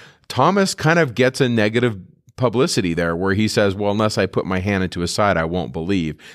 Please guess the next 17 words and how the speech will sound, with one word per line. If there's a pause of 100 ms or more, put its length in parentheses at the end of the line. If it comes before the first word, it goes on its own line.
(120)
And
he's
kind
of
denigrated
as (280)
a
man
of (100)
little
faith,
or
he's
sometimes
called
Doubting
Thomas.